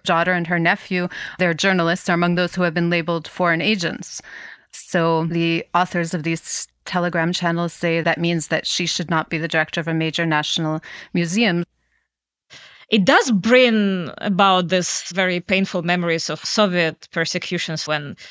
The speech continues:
Speaker 2: you could be persecuted for being a relative of someone who is the enemy of the state.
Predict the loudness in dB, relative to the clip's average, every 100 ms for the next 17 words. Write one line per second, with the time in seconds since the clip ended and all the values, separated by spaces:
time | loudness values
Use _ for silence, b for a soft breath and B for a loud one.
0 | B -2 0 0 0 0 0 2 0 2
1 | 2 4 4 4 6 4 0 -4 -6 -2
2 | -2 -2 -4 -2 -2 0 0 0 0 -2
3 | -4 -6 -4 -6